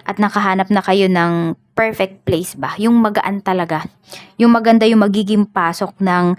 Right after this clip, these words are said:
pera, ng peace, ng love sa bahay ninyo. Diyan sa bagong nilipatan po ninyo.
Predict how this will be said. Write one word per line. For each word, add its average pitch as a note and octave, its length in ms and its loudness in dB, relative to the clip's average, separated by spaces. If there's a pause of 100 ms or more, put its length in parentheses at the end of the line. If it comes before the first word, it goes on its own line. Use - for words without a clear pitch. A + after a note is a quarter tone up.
(340)
pera, F#3+ 720 0
ng F3 640 -2
peace, A#3 640 0 (320)
ng F#3 240 2
love F#3+ 400 0 (240)
sa G3+ 160 -2
bahay F3+ 480 -2
ninyo. E3 400 -2
Diyan F#3 160 0
sa G3 80 -4
bagong F#3 400 0
nilipatan F3 640 -2
po E3 160 -6
ninyo. D3+ 400 -6